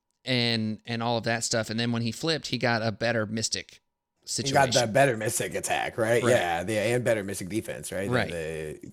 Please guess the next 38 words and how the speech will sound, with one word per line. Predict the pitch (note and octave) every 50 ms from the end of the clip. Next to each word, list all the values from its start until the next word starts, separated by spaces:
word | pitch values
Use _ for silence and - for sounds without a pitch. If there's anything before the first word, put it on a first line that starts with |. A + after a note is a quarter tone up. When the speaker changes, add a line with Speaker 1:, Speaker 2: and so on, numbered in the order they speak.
| - -
Speaker 2:
beca-, | F#2 - - -
right. | F#2+ G2+ G2+ - - - - -
Speaker 1:
So, | - - - - C#3+ C3 B2+ B2+
so | - - D3+
that's | D3 F3+ F#3 -
Speaker 2:
Yeah. | F#3
Speaker 1:
why | F#3 F3
I | D3 C3+
ran | B2+ C3 C3 C3 A#2+
with | A#2 A#2 -
him, | C#3+ C#3+ D3 C3+ B2 A2+
but | A#2+ A#2
I | A#2+ A#2+
kind | - F3 G3 G3
of | F3+ D3
abandoned | B2+ A2 A#2+ A#2+ A#2 A2+ A2+ A2 A2
that | G#2 G2+ -
strategy. | - - B2+ B2+ B2 A#2 G#2+ G#2+ G#2+ G#2 - -
And | B2 B2 B2
I'm, | A#2+ A#2 A#2 A2+ - _ _ _ _ -
I | A2 A2
tell | A2 - - - F#3 G3 G#3 - - -
all | C#3+ D#3 F#3 A#3 A3+ G#3+
of | G3 -
that | F3+ D#3 C#3+ A#2+
story | - - - C#3 A#2+ G#2 F#2 G2+ - A2 - _ _ _ _
to | - D#3 D3+ C#3+
now | C#3+ D3+ D3+ D3+ D#3 D3 -
ask | C3 C#3+ D3 D3 C#3+ - -
you | D3 E3 F3+ E3+
Speaker 2:
<laughs> |
Speaker 1:
the | F3 E3
question, | - - F3 F3 - - - B2 A2 A2
Dojo. | A2+ G#2 G#2 G2 - G#2 G2 G2 F#2+ G#2+ - _ _ _ _ _ _ _ _ _ _ _ _ -
Do | B2+ C3 B2+
you | C3 D#3+ F#3+ G#3
think | F#3 - F#3+ F#3 E3+ C#3+ - C3
that | C3+ B2+ A#2+